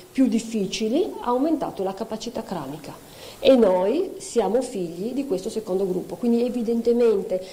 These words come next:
l'aumento della capacità cranica e quindi del cervello ha permesso a questo gruppo di sopravvivere meglio ad un ambiente in continua, eh, in continuo cambiamento.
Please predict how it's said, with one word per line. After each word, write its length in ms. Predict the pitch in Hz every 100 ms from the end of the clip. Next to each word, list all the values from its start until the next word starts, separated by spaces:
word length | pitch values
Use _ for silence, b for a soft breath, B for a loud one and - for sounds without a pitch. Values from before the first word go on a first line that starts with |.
| B
l'aumento 920 | 190 196 190 208 226 277 269 240 214 202
della 280 | 202 202 190
capacità 400 | 190 190 208 202
cranica 480 | 233 247 226 190
e 140 | - 196
quindi 360 | 220 214 185
del 160 | 160 156
cervello 640 | 185 156 165 156 170 226 B B B B -
ha 340 | 240 233 226 -
permesso 1000 | 240 233 247 247 240 - 285 320 311 -
a 240 | 202 202
questo 460 | 196 190 180 226 220
gruppo 340 | 208 208 277
di 100 | 214 208
sopravvivere 880 | - 190 226 214 175 185 190 220
meglio 500 | 226 165 151 170 220 B B B
ad 180 | 233 226
un 120 | 262
ambiente 480 | 285 180 151 156 214
in 300 | - 233 226 - - - -
continua, 760 | 254 240 190 170 190 214 -
eh, 220 | - 180 180
in 120 | 196
continuo 380 | 214 180 165 190
cambiamento. 800 | 160 165 156 - 139 - -